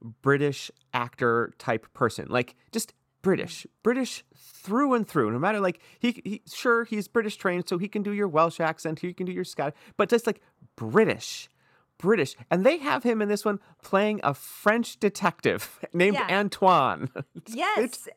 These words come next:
Speaker 1: I love this.
Speaker 2: Well,
Speaker 1: Uh,
Speaker 2: everybody in this. Okay, this is a crazy, uh,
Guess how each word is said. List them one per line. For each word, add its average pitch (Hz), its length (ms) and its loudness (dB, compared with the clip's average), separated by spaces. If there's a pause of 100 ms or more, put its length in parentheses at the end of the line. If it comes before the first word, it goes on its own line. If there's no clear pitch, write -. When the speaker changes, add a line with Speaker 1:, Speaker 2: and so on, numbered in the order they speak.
Speaker 1:
I 262 160 4
love 302 380 4
this. 143 400 2 (420)
Speaker 2:
Well, 302 380 -2
Speaker 1:
Uh, - 100 0
Speaker 2:
everybody 330 600 -4 (120)
in 220 140 -8
this. 185 360 -12
Okay, 240 360 -6
this 403 180 -8
is 480 120 -4 (100)
a - 20 -8
crazy, 269 840 -8
uh, - 140 -20